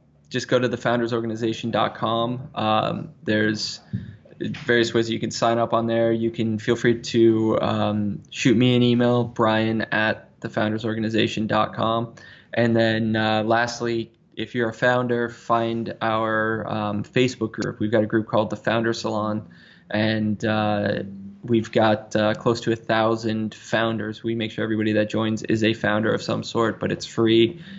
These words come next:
and it's just our service to, uh, to the founder communi-, community out there. So, um, that's a great place to go ahead and get engaged in a community of peers, a-, at least online and digitally. So, um,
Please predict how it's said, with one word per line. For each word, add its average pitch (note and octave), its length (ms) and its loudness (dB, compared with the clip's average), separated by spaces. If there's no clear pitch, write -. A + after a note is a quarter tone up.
and A2 160 0
it's G#2 100 -4
just G#2+ 160 -2
our G#2+ 120 4
service A2 580 0
to, A2 380 0
uh, A2 380 0
to - 100 -8
the - 60 -2
founder A#2 320 2
communi-, A2+ 440 -2
community B2 480 4
out A2 160 0
there. G#2+ 240 0
So, A2 400 -4
um, A2 340 0
that's A2+ 160 -2
a A#2+ 40 0
great A2+ 240 2
place A2 240 0
to A2+ 80 -4
go A2 140 0
ahead A2+ 340 2
and G#2+ 420 0
get A#2+ 140 0
engaged G#2+ 500 -2
in G#2+ 120 -2
a G2+ 60 -2
community G#2+ 460 2
of G2+ 100 -2
peers, A2 680 2
a-, G2+ 300 0
at F#2 80 2
least A2 240 2
online A2 480 0
and G#2 120 -4
digitally. G#2 580 -2
So, - 380 -6
um, G2 360 -4